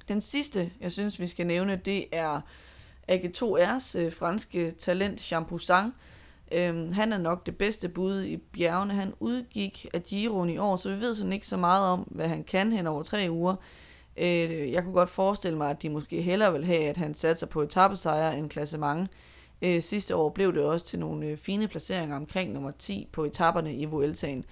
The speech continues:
Øh, men ham skal man i hvert fald også, øh, lige holde øje med, synes jeg.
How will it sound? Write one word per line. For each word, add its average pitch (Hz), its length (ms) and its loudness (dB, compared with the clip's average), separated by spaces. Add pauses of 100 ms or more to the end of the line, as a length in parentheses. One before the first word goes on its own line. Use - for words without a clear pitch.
(400)
Øh, 165 280 0
men 165 160 -2
ham 180 180 2
skal 175 180 -4
man 156 80 0
i 156 40 -2
hvert 156 120 2
fald 156 140 -2
også, 160 320 4
øh, 131 240 -2
lige 170 300 0
holde 147 220 2
øje 147 140 4
med, 135 200 -2
synes - 220 -8
jeg. - 100 -12